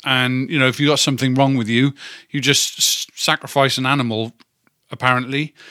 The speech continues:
and stick it in your wall. And apparently it's meant to make you better. But actually, it was doing exactly the opposite, because the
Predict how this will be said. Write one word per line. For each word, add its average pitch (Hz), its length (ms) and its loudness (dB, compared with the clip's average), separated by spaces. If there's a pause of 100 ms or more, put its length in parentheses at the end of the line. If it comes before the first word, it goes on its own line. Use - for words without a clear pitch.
(160)
and 117 160 -4
stick - 480 -2
it - 60 -4
in 143 120 -2
your 123 140 0
wall. 135 560 -2
And 156 380 0
apparently 170 300 0
it's - 120 -4
meant 180 140 0
to 175 60 -6
make 180 200 -2
you 185 60 -4
better. 175 280 0
But 135 200 2
actually, 151 460 2
it 151 80 2
was 165 120 -2
doing 156 220 0
exactly 139 320 -2
the 151 120 -2
opposite, - 440 -2
because 139 360 0 (400)
the 139 500 0